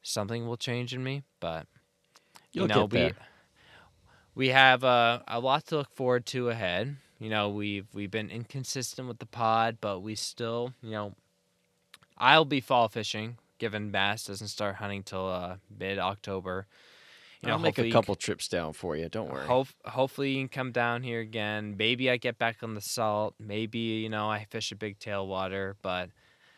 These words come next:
Speaker 1: for certain, we're gonna talk about deer in the next pod. That's just gonna happen.
Speaker 2: Uh, yeah, I have, uh, I have some new hardware to talk about, and, um,
Speaker 1: Oh,
Speaker 2: yeah.
Speaker 1: yeah.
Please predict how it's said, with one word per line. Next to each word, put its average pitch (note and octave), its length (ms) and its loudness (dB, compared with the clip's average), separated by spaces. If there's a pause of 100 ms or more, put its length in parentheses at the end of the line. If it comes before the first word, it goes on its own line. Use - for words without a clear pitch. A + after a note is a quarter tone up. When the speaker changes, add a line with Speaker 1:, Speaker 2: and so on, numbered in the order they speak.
(160)
Speaker 1:
for A#2 220 -6
certain, D3 580 0
we're A#2 140 -6
gonna A#2 160 -4
talk A2+ 260 -2
about G2+ 240 0
deer G2 500 -2 (240)
in G2+ 80 -10
the G2+ 120 -4
next F2 320 -6
pod. - 280 -14 (340)
That's F2+ 260 -4
just F#2+ 220 -6
gonna E2+ 160 -10
happen. - 380 -16 (1400)
Speaker 2:
Uh, F#2+ 280 4
yeah, G2 280 4
I F2+ 120 4
have, F#2+ 280 4
uh, F2 340 2 (280)
I F#2 100 0
have G2+ 220 2
some F2+ 240 -2
new F#2+ 200 4
hardware F#2 440 6
to F#2 100 -2
talk F2 300 4
about, G#2 420 2
and, F2 400 -2
um, E2+ 460 2 (760)
Speaker 1:
Oh, G2+ 160 2
Speaker 2:
yeah. A2 160 6
Speaker 1:
yeah. F#2+ 220 0